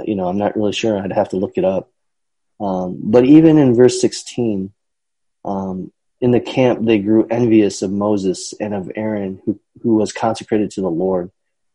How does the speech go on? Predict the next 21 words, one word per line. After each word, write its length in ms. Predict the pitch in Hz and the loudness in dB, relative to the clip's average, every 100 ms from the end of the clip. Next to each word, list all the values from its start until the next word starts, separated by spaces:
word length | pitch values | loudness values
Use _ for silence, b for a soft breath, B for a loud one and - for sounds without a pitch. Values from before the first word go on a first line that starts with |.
| _ _ _ _ - | _ _ _ _ -4
And 540 | 127 113 113 110 107 - _ _ | -2 0 -2 -2 -6 -10 _ _
I, 160 | 123 120 127 | -4 -2 2
I 60 | |
don't 160 | 131 156 | 2 4
have 160 | 156 | 4
the 140 | 120 113 | 4 2
answer 200 | 123 139 | 2 0
to 140 | 139 | 2
this, 280 | 147 151 - _ | 2 0 -4 _
but 140 | 110 104 | 0 2
I'm 100 | 110 | 2
like, 160 | 107 | -2
why 220 | 90 107 135 | 2 4 6
would 320 | 170 151 107 | 6 6 4
they 180 | 117 120 | 4 6
be 400 | 117 110 107 - | 4 2 2 0
envious 480 | 110 113 110 98 | 0 4 4 2
of 100 | 104 | -4
Moses 520 | 95 101 107 98 95 101 | -2 -2 -2 -4 -8 -6
and 120 | 92 | -6
Aaron? 460 | 92 110 92 87 | -4 -6 -6 -10